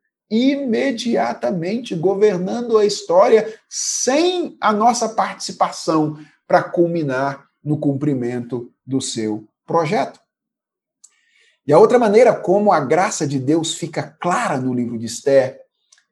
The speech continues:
é que os personagens usados por Deus neste livro, eles estão cheios de ambiguidades.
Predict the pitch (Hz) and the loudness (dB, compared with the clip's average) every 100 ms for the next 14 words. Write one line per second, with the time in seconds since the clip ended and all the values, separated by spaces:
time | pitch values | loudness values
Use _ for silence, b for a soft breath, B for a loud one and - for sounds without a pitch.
0 | _ _ _ - 180 180 214 208 - _ | _ _ _ 0 0 2 0 0 -4 _
1 | _ _ _ _ _ _ _ _ _ - | _ _ _ _ _ _ _ _ _ -6
2 | 180 - 262 262 247 240 285 294 180 175 | -6 -2 -2 -2 -4 -2 -2 0 0 0
3 | 160 139 156 156 143 139 - 147 131 135 | 0 2 6 6 4 -6 -2 -2 0 2
4 | 143 135 127 - 127 135 135 127 120 - | 2 0 -6 -4 0 2 2 -2 -8 -12
5 | _ _ _ _ _ _ _ - 294 254 | _ _ _ _ _ _ _ -4 -2 0
6 | 262 277 240 - 226 240 254 175 208 233 | -2 -2 -4 0 2 4 2 -2 0 0
7 | 226 180 202 190 190 160 151 147 117 - | 0 -2 -2 -2 0 0 0 -4 -8 -14
8 | - - | -18 -20